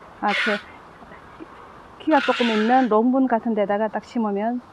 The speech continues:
더 예쁠 것 같아요. 지금 풀분이라서 아직 조금 모양새는 조금 덜 납니다. 예쁜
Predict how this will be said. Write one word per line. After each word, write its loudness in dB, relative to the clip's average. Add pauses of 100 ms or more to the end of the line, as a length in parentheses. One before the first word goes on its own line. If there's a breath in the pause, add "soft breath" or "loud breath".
(440)
더 0
예쁠 -2
것 -8
같아요. -6 (1400)
지금 -2
풀분이라서 2
아직 -4 (120)
조금 -4
모양새는 -2
조금 -8
덜 -2
납니다. 0 (1600)
예쁜 -4